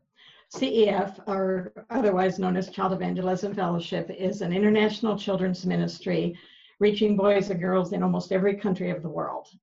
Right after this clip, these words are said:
Um, last year, we reached over twenty-two point eight million children with the gospel. Uh,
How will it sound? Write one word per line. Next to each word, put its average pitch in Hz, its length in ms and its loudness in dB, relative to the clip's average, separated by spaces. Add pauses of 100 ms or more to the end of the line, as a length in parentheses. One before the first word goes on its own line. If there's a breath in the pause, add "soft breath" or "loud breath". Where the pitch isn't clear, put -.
Um, 175 380 -4 (460)
last 185 480 2
year, 208 480 6
we 175 140 0
reached 175 360 -2
over 165 240 -6
twenty-two 175 720 -6
point 123 320 -8
eight 170 240 -4
million 185 400 -2
children 185 540 -4
with 160 180 -6
the 175 80 -16
gospel. 208 720 -6 (640)
Uh, 170 360 -4